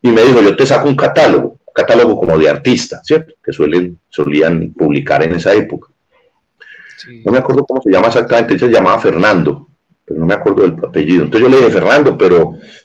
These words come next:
Speaker 1: no, a mí no me interesa un catálogo. Yo tengo una revista, tengo, tengo montado una revista, ¿por qué en vez de ese catálogo no hacemos, no publicamos una revista, una Gran Jefe?"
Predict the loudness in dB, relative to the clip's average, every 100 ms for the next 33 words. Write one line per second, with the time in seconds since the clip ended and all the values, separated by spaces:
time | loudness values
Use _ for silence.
0 | _ -2 0 2 0 0 -2 -2 -4 -6
1 | -2 -2 -2 -6 _ _ -20 _ -16 -16
2 | _ _ -4 0 2 2 4 4 4 2
3 | 0 -4 -12 -4 -2 -2 0 0 2 2
4 | 0 2 2 2 2 2 2 0 -4 -12
5 | -8 -2 0 2 2 2 0 0 2 2
6 | 4 2 -2 _ _ _ _ _ -2 0
7 | 2 0 0 -2 -6 -8 -4 -2 -2 -4
8 | -6 -4 -2 0 2 0 -2 -6 -2 -2
9 | 0 0 0